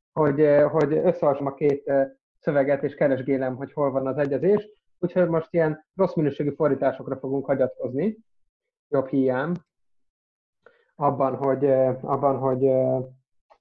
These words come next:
eh, hogy, eh, hogyan haladunk tovább. Illetve a másik, amit, eh, jeleznem kell, hogy lényegesen kevesebb a aláhúzásom. Tehát, eh, eh, igazából most beindul a cselekmény, amitől, eh, cserébe,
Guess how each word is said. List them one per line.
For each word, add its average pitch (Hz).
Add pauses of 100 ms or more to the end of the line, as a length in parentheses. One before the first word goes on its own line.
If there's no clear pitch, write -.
(180)
eh, 135
hogy, 135
eh, 135
hogyan 151
haladunk 143
tovább. 180 (180)
Illetve 190
a 180
másik, 233
amit, 185
eh, 165
jeleznem 180
kell, 180
hogy 165 (340)
lényegesen 185
kevesebb 160
a 147
aláhúzásom. 139 (380)
Tehát, 156
eh, 160
eh, 160 (280)
igazából 196
most 175
beindul 202
a 165
cselekmény, 175
amitől, 165
eh, 156 (520)
cserébe, 143